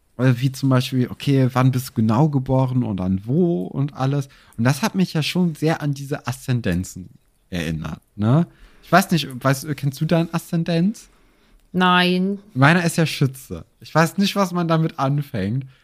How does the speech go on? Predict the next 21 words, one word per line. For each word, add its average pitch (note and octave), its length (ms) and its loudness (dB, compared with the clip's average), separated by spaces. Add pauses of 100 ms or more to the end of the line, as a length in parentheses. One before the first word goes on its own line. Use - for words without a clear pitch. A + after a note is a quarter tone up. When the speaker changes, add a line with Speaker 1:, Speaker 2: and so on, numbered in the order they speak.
(160)
Speaker 1:
aber C#3 160 2
ich D3+ 100 -2
find's F#3 220 0
einfach D#3 340 0 (140)
cool, D#3+ 100 2
so, C#3+ 300 -2
so C3 180 -8
Sachen B2+ 540 -4 (1040)
zu A#2+ 220 -8
wissen, G#2 560 0
weißt A#2 300 -4
du? D3 180 -2 (360)
Speaker 2:
Sind - 140 -6
Speaker 1:
Also C3+ 140 2
Speaker 2:
das C#4 200 -2
die - 120 -10
Speaker 1:
auch C#3 60 4
Speaker 2:
gleichen C4 340 0
Sachen D4 300 -4
wie C4+ 100 -2
Sternzeichen? D4+ 800 -2